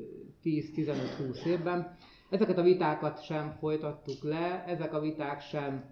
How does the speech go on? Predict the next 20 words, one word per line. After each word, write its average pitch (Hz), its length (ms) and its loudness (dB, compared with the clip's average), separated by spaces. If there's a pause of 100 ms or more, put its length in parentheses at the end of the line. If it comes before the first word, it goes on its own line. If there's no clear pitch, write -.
(280)
ö, 135 300 -4
sincsenek 135 440 -4
exponálva. 170 920 -2 (1120)
Szóval 220 280 6
azt - 200 4
mond-, 196 260 2
azt 208 240 0
mondhatjuk 175 440 0
összefoglalva, 175 800 -2
hogy 170 280 2 (280)
az 175 80 -2
alterglobalizációs 160 1200 2
mozgalomról 175 1080 0 (400)
lé-, 185 340 10
lényegében, 165 960 6
ö, 160 340 -4
semmit 156 500 -2
nem 139 220 -4
tudunk. 180 460 2 (380)
Odáig, 156 500 4